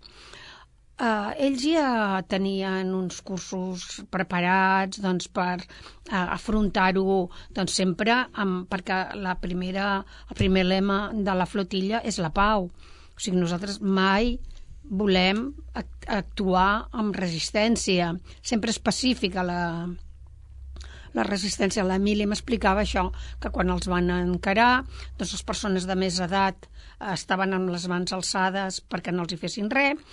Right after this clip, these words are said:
i altres persones estaven intentant, doncs, que no arribessin a, a la sala de mandos. Aquestes persones, entre elles hi era ella, doncs, eh, encara que resistien agafats entre braços entre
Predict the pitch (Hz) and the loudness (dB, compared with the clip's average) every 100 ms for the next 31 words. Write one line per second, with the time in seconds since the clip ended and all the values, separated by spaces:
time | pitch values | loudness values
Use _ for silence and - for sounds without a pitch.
0 | - - 208 190 190 - 208 220 196 196 | -18 -8 -2 -2 -2 -6 -6 -2 -2 -2
1 | - - 190 196 180 196 196 202 202 202 | -4 -4 -2 -2 -4 -4 0 0 0 -4
2 | - - - 190 - 180 175 185 180 175 | -18 -14 -6 -6 -2 -2 -2 -2 -2 -2
3 | 196 180 165 160 151 185 165 - 165 175 | -2 0 -2 -6 -8 -6 -4 -2 -2 -2
4 | 170 156 156 160 170 - - - - 208 | -2 -2 -4 -6 -10 -16 -20 -20 -10 -6
5 | 180 - 196 - 185 - 208 170 165 160 | -4 -4 -6 -4 -4 0 0 0 -2 -4
6 | 156 156 151 156 160 170 202 247 233 254 | -4 -6 -6 -6 -2 0 2 2 2 -2
7 | - - - - 202 180 160 - - 185 | -6 -18 -20 -10 -2 0 0 -4 -6 -6
8 | - - 180 175 185 180 190 170 196 - | -8 -6 -4 -2 -2 -4 -4 -4 -4 -4
9 | 240 214 190 180 175 196 180 190 180 175 | -2 0 0 -2 -4 -6 -6 -4 -4 -4
10 | 170 185 - 175 175 180 214 | -2 -2 -2 -2 -2 0 0